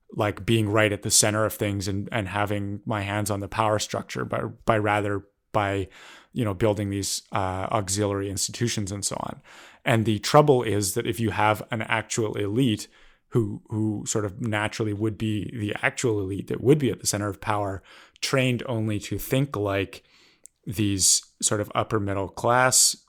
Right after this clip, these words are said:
types who have a less holistic worldview or a le-, less holistic view of society, um, just, like, more, more of that, like, I guess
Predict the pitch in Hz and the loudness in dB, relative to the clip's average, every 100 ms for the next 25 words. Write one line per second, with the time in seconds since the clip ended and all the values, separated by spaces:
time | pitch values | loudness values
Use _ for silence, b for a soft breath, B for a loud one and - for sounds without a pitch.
0 | _ - 107 90 - - 107 98 95 - | _ -6 -2 -2 0 0 0 -2 -4 -10
1 | - - 139 123 117 107 - 120 104 107 | -12 -4 0 0 0 0 0 0 0 -2
2 | - - 107 104 98 101 104 - 117 107 | -2 -2 -2 -2 -2 -4 -2 0 2 2
3 | 104 135 123 123 - 117 104 - 98 92 | 0 0 2 2 2 0 0 -4 -6 -4
4 | 104 98 - 107 110 104 98 - 117 - | -2 -2 0 0 2 0 -2 -4 -8 -10
5 | b b b b _ - 107 98 95 95 | b b b b _ -2 0 0 -4 -6
6 | 92 107 101 101 120 104 101 101 95 - | -2 0 0 -2 -4 -2 0 0 0 -2
7 | 107 101 95 113 - 95 92 - _ _ | -2 -2 -2 -2 -2 -4 -6 -12 _ _
8 | _ _ - 107 107 - | _ _ -6 -2 -2 -4